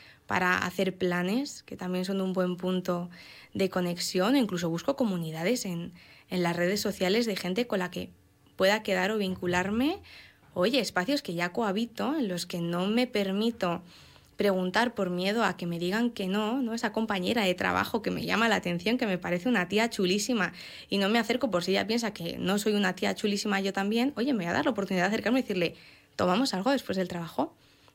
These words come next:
¿No? Como buscar nuevos espacios para cultivar estos vínculos, ¿no? Y que al final, cogiendo esto de cultivar, tú cuando siembras, no salen todos los brotes, ¿no? Y no todos los brotes florecen y nos dan frutos,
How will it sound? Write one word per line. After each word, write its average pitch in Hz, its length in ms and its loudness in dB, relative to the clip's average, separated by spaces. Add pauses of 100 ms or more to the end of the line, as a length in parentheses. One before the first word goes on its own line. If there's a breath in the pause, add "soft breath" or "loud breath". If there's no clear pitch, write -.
¿No? 202 80 -4
Como 269 200 4
buscar 190 580 0 (460 loud breath)
nuevos 214 340 2
espacios 233 540 0
para 180 280 -4
cultivar 185 880 -4 (540 soft breath)
estos 196 420 -2
vínculos, 180 600 -4
¿no? 190 200 0
Y 185 160 -2
que 175 180 -8
al 165 80 -8
final, 185 400 0 (680 loud breath)
cogiendo 196 340 0
esto 208 160 0
de 202 80 2
cultivar, 208 460 0
tú 240 120 0
cuando 208 520 2
siembras, 240 680 2 (240 soft breath)
no 220 140 -2
salen 175 420 -2 (300)
todos 185 200 2
los 175 160 -2
brotes, 170 380 -4
¿no? 196 160 0
Y 240 140 2
no 208 200 4
todos 226 240 4
los 196 180 2
brotes 196 320 0
florecen 180 440 0
y 202 80 0
nos 175 160 0
dan 185 180 2
frutos, 190 520 -2